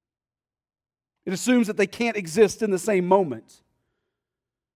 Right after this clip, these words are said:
that you have to choose between one or the other, but that's not true.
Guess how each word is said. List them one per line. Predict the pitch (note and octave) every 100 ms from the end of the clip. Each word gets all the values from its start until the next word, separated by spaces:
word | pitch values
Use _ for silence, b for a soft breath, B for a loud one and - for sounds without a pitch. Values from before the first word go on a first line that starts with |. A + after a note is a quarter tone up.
| _ -
that | D#3
you | G3
have | A#3+ A3+
to | F#3+
choose | - D4+ C#4+ A3+ G3+
between | G3 - A#3+ G#3 G3+
one | A#3+ A#3+ A3+
or | A3 G#3+ F#3 B B
the | G#3
other, | G#3 A#3 F#3
but | D3+ E3
that's | F#3+ -
not | G#3 A3+ A3 -
true. | - - A#3+ F#3 F#2+